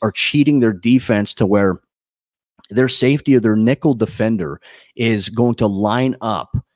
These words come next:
He's gonna line up outside of the number two receiver or sometimes the number three receiver because they know that those route concepts are all going outside anyway. So he's already there. Like, he's where he needs to be to be able to get in phase.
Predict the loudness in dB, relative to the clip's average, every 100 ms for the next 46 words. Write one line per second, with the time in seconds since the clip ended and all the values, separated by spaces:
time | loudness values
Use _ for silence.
0 | _ -2 0 2 0 2 0 0 -2 -4
1 | -2 -2 -2 -2 -2 -2 -4 -4 -2 -4
2 | -8 -8 -8 -6 -6 -8 -8 -8 -10 -12
3 | -4 -4 -2 -2 0 2 2 2 0 -2
4 | -4 -4 -4 -6 -10 -14 -14 -18 _ _
5 | -6 -2 0 2 2 2 0 0 0 0
6 | -2 -2 -2 -4 -2 -4 0 -2 0 -4
7 | -4 -6 -4 -4 -2 -2 -2 -4 -4 -2
8 | -2 -2 0 2 2 2 0 -4 -6 -2
9 | -2 -2 -8 -6 -4 -2 -2 -2 -4 -6
10 | -6 -6 -4 -2 -4 -4 -6 -6 -6 -6
11 | -14 -6 0 2 2 -2